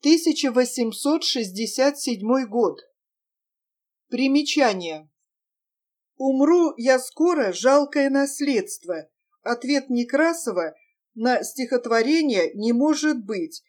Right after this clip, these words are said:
полученный Некрасовым в марте тысяча восемьсот шестьдесят шестого года за подписью «Неизвестный друг». Автором его является О П Мартынова.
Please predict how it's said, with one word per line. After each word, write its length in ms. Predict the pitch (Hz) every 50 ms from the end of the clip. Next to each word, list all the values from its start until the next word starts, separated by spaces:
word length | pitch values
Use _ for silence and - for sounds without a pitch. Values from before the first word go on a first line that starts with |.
| _ _ _ _ _ _
полученный 680 | - 240 233 226 220 226 262 285 - - 330 311 320 311
Некрасовым 840 | 302 302 302 302 - 285 302 302 302 302 - 311 269 294 294 277
в 180 | 240 208 226 208
марте 560 | 208 220 247 277 302 311 311 311 - 269 254
тысяча 560 | 196 - 269 285 330 330 - 302 294 - 277
восемьсот 680 | 233 247 240 240 - 254 226 220 - - 254 277 311 302
шестьдесят 680 | - - 277 240 202 202 220 208 208 - 226 247 277 294
шестого 560 | - - 269 247 - - - 269 269 269 294
года 480 | 285 247 302 320 294 214 165 180 151 - - _ _ _ _ _ _ _
за 240 | - 196 196 247 240
подписью 960 | 240 - - 226 240 269 269 - - 302 302 302 - - 311 320 320 320 - _ _ _ _
«Неизвестный 960 | - 233 247 254 247 233 196 185 190 208 240 294 302 302 - 285 294 294 269
друг». 480 | 214 247 240 247 202 170 - - _ _ _ _ _ _ _ _ _
Автором 560 | - 269 320 381 370 370 - 285 254 240 226 208
его 320 | 190 226 226 202 240 277
является 1000 | 262 233 233 214 190 185 196 208 208 220 254 277 277 - - 320 311 311 311 311
О 320 | - 214 220 247 294 311 311
П 480 | 311 _ 220 208 233 262 285 294 294 302 -
Мартынова. 880 | 214 208 226 269 294 - _ - 285 254 233 190 185 175 175 151 143